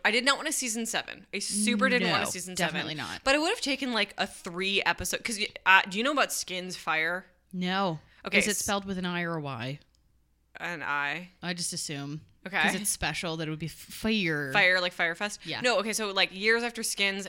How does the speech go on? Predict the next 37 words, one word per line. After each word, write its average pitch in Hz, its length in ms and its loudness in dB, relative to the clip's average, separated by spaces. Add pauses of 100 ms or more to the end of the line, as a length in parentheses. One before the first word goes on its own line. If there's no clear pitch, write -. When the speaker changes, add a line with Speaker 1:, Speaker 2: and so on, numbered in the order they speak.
Speaker 1:
ended, 147 560 -4
they 170 160 -2
did 170 160 -2
a 175 80 -2
three-episode 165 880 -4
arc 151 340 -2
with, 160 200 -8
like, 135 240 -4
a - 40 -16
bunch 143 280 -8
of 131 80 -20
the 143 100 -8
original 131 380 -12
characters. 240 720 -2
And 202 100 0
Speaker 2:
Mm-hmm. 220 140 8
Speaker 1:
it 170 80 2
wasn't 262 340 2
very 254 260 4
good, 185 500 0
but 196 120 2
it 170 160 -2
did 190 300 0
wrap 160 300 2
up 151 300 -4
timelines 160 680 -6
in 196 100 -2
a 196 80 -6
way 196 280 2
that 170 220 -2
sort 160 200 -8
of 131 100 -16
was 143 180 -8
satisfying 208 720 0
to 233 80 -8
people. 285 600 -2
Speaker 2:
Mm-hmm. 175 360 -2